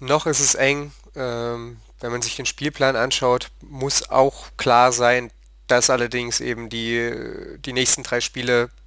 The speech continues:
insbesondere die nächsten beiden Spiele, erstmal einen großen Anteil daran haben werden, ob da nochmal Hoffnung aufflammen kann. Denn nach dem Spiel gegen den F C Schalke null vier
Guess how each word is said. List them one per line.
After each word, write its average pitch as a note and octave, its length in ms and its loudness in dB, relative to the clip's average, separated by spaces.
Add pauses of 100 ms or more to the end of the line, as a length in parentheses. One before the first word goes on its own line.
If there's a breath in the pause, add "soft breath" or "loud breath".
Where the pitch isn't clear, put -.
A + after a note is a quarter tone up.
(240)
insbesondere C3 600 2
die A#2 140 -2
nächsten A#2 320 2
beiden C3 280 4
Spiele, A#2+ 320 -2
erstmal A#2+ 300 2
einen G#2 60 -8
großen - 340 -6
Anteil A#2 300 2
daran A2 260 2
haben A2+ 240 2
werden, A2 220 0
ob A#2 240 -6
da B2 100 2
nochmal A2+ 460 2
Hoffnung A2+ 320 -4
aufflammen A#2+ 500 0
kann. A#2+ 240 -2 (580 soft breath)
Denn G#2 100 -12
nach A#2 160 0
dem B2 140 -8
Spiel C3+ 280 -6
gegen A#2 160 -6
den A#2 100 -2
F - 80 -6
C - 100 -2
Schalke A#2+ 300 2
null A#2+ 140 -6
vier C3 340 0